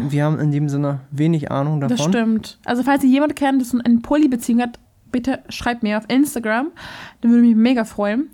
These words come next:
Speaker 2: weil, äh, ja,
Speaker 1: Ja,
Speaker 2: das
Speaker 1: voll interessant.
Speaker 2: das wäre richtig, wir kennen tatsächlich keine.
Speaker 1: Ja.
Speaker 2: Ich kenn auch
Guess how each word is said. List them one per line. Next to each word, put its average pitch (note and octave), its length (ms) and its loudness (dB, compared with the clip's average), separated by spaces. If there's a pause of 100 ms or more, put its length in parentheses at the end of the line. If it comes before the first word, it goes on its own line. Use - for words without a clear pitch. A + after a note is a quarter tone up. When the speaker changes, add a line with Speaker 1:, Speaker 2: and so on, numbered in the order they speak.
(120)
Speaker 2:
weil, G3+ 500 -2
äh, G3+ 80 -2
ja, G#3 120 0
Speaker 1:
Ja, G3+ 40 -2
Speaker 2:
das G3+ 120 -8
Speaker 1:
voll C#3+ 100 -2
interessant. - 480 -8
Speaker 2:
das G#3+ 120 -6
wäre A3+ 140 0
richtig, A#3 420 -2
wir A3+ 80 -2
kennen A#3+ 220 -2
tatsächlich A3+ 340 -2
keine. A#3 380 -4
Speaker 1:
Ja. G3+ 60 -4 (640)
Speaker 2:
Ich A#3 160 -2
kenn C4 180 -4
auch B3 260 -2